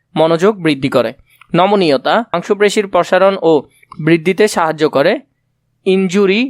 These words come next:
বা আঘাতের প্রবণতা হ্রাস করে। এরপর দেখো সমন্বয়।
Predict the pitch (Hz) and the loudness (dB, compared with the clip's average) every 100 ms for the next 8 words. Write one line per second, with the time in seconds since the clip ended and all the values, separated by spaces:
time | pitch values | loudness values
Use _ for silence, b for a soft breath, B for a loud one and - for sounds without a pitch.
0 | 233 _ - 151 139 - 147 160 180 202 | -8 _ -4 -2 -2 -2 -4 -2 -2 0
1 | 202 - - 180 170 175 220 294 226 180 | 0 0 -2 0 0 0 0 -2 -4 -4
2 | 139 - 131 127 - _ - 180 185 196 | -4 -4 -6 -6 -10 _ -2 0 2 0
3 | 165 196 240 - 185 180 165 | 2 2 0 0 0 2 0